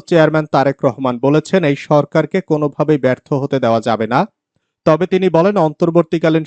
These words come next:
সরকার যাতে নিজেরাই নিজেদের ব্যর্থতার কারণ না হয়ে দাঁড়ায়, সে ব্যাপারে তাদেরও সতর্ক থাকতে হবে। মঙ্গলবার বিকেলে রাজধানীর নয়াপল্টনে আন্তর্জাতিক গণতন্ত্র দিবস উপলক্ষে আয়োজিত এক সমাবেশে তিনি একথা বলেন। তারেক রহমান বলেন, বাংলাদেশ কিংবা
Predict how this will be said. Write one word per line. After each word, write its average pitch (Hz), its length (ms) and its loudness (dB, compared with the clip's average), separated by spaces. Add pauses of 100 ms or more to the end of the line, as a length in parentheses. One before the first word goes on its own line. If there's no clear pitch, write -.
(120)
সরকার 160 360 0 (100)
যাতে 175 160 -2 (160)
নিজেরাই 170 400 0
নিজেদের 139 460 0
ব্যর্থতার 131 540 -2 (100)
কারণ 147 340 0
না 117 160 0
হয়ে 117 260 -2
দাঁড়ায়, 131 320 0
সে 151 100 -2
ব্যাপারে 139 320 -2 (120)
তাদেরও 135 320 -2 (100)
সতর্ক 123 320 -4 (140)
থাকতে 135 260 -8
হবে। 101 280 -4 (500)
মঙ্গলবার 170 480 2
বিকেলে 185 320 -2
রাজধানীর 170 520 0
নয়াপল্টনে 131 580 0 (100)
আন্তর্জাতিক 156 680 -2
গণতন্ত্র 156 580 -2
দিবস 127 380 -2
উপলক্ষে 117 500 -2
আয়োজিত 123 360 -2
এক 117 200 -2
সমাবেশে 147 580 -2
তিনি 123 220 -6
একথা 110 300 -6
বলেন। 110 300 0 (520)
তারেক 175 280 2
রহমান 185 360 0
বলেন, 180 320 0
বাংলাদেশ 160 500 -2
কিংবা 147 300 0